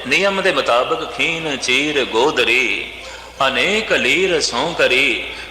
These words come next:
ਕਰੀ ਉਜਾਰ ਝਾਉ ਭਰੀ ਅਧੈਨ ਗ੍ਰੰਥ ਵਾਰ ਵਾਰ। ਕਹਿੰਦਾ, "ਬਿਆਬਾਨ ਜੰਗਲ ਉਜਾੜ ਦੇ ਵਿੱਚ ਮੈਂ ਝੁੱਗੀ ਬਣਾਈ ਹੈ, ਜਿੱਥੇ ਕੋਈ ਬੰਦੇ ਨਾ ਪਹੁੰਚਣ,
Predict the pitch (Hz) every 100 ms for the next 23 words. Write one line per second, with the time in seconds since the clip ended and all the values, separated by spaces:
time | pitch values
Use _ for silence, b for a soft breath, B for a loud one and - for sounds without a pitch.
0 | - 147 151 220 233 175 - 139 165 180
1 | 160 110 139 175 175 127 131 156 - 117
2 | 113 135 160 151 117 120 147 147 131 113
3 | 113 135 143 113 117 139 120 - - B
4 | B B - - 151 160 160 151 - 135
5 | 147 120 113 120 139 135 113 127 135 139
6 | 135 131 117 117 139 127 120 117 117 -
7 | 113 120 123 113 98 90 87 90 - -
8 | - - - - - - - - - -
9 | 113 - 117 117 95 120 120 117 95 92
10 | - - -